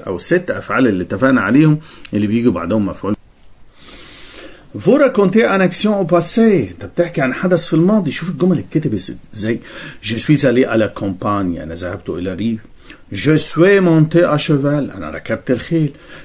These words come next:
Je fais du V T T. أنا مارست الركوب الدراجات.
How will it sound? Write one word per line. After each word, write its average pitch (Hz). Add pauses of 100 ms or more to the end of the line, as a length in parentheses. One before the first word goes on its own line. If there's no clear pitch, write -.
(100)
Je 113 (220)
fais 208
du 175
V 180
T 165
T. 170 (480)
أنا 92
مارست 104
الركوب 110
الدراجات. 120